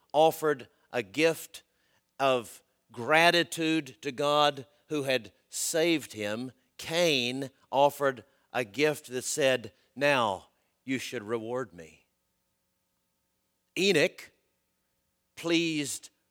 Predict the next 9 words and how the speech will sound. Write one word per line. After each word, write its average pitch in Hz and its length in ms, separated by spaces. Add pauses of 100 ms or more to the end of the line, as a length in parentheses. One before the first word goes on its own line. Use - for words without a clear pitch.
(100)
God 147 680 (600)
because 143 680
God 151 400
saved 156 640
Enoch. 151 520 (1700)
Noah 156 760 (1080)
built 165 340
an 143 220
ark 156 600